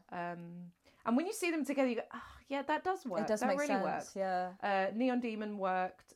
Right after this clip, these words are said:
Speaker 1: um, and, but they've recently, the two most recent are Alien and Life, so I thought you might wanna listen to
Speaker 2: Oh,
Speaker 1: that.
Speaker 2: I didn't know
Speaker 1: And
Speaker 2: that.
Speaker 1: Get Out and The People Under the Stairs.
Speaker 2: Ooh.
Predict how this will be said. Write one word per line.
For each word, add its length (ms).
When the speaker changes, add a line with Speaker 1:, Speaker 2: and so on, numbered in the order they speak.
Speaker 1:
um, 420
and, 400
but 160
they've 260
recently, 460
the 160
two 160
most 240
recent 320
are 220
Alien 380
and 120
Life, 460
so 180
I 60
thought 160
you 40
might 120
wanna 160
listen 160
to 120
Speaker 2:
Oh, 100
Speaker 1:
that. 120
Speaker 2:
I 140
didn't 120
know 80
Speaker 1:
And 220
Speaker 2:
that. 40
Speaker 1:
Get 160
Out 340
and 160
The 60
People 320
Under 140
the 100
Stairs. 400
Speaker 2:
Ooh. 420